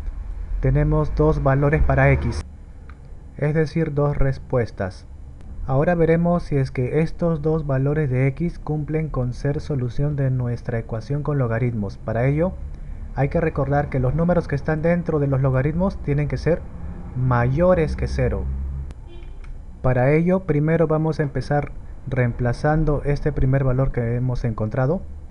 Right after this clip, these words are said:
este x igual a once, a ver qué pasa. Si en vez de x colocamos once, once por sí mismo es mayor a cero, así que no hay problema. Si reemplazamos acá ese x igual a once, va a quedar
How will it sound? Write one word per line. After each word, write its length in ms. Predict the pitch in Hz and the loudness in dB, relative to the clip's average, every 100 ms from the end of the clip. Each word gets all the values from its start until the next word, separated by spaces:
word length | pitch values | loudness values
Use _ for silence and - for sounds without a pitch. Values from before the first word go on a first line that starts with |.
| - - | -12 -8
este 360 | 120 - 123 131 | -6 -4 -2 -2
x 240 | 131 131 | -2 -4
igual 220 | 120 120 | -2 0
a 60 | 123 | 2
once, 380 | 139 123 - 101 | 2 2 -2 -4
a 40 | |
ver 120 | 101 | -4
qué 140 | - - | -6 -4
pasa. 340 | 110 - 85 - - - - - - | -4 -4 -8 -10 -12 -14 -14 -14 -12
Si 180 | - | -6
en 100 | 127 | -2
vez 140 | 127 143 | 0 0
de 120 | 151 | 0
x 180 | 147 147 | -2 -4
colocamos 520 | 123 120 139 139 127 | -4 -2 0 0 -2
once, 560 | 151 156 160 - 180 208 - - - - | -2 0 -2 -4 -6 -6 -12 -16 -14 -6
once 320 | 143 160 160 | -4 -2 -4
por 240 | 151 139 | -2 0
sí 100 | 135 | 0
mismo 420 | 156 165 160 160 147 | -2 -2 -2 -2 -2
es 100 | 143 | 0
mayor 340 | 131 131 123 | 0 0 0
a 60 | 120 | -2
cero, 360 | 143 151 170 | -2 -2 -2
así 200 | 139 - | -6 -8
que 120 | 123 | -6
no 80 | 113 | -6
hay 60 | 110 | -4
problema. 480 | - 117 147 127 101 - - - - - | -4 -2 -2 -2 -6 -12 -16 -18 -18 -16
Si 200 | - 127 | -8 -4
reemplazamos 580 | 120 120 123 139 135 | -4 -4 -4 -2 -2
acá 300 | 131 131 127 | -2 -2 -2
ese 260 | 135 135 131 | -2 -2 -4
x 260 | 131 135 131 | -4 -6 -6
igual 240 | 123 123 | -4 -2
a 80 | 123 | 0
once, 340 | 135 139 147 | 0 -2 -2
va 100 | 139 | -4
a 40 | 131 | -2
quedar 360 | 120 123 120 | -2 -2 -4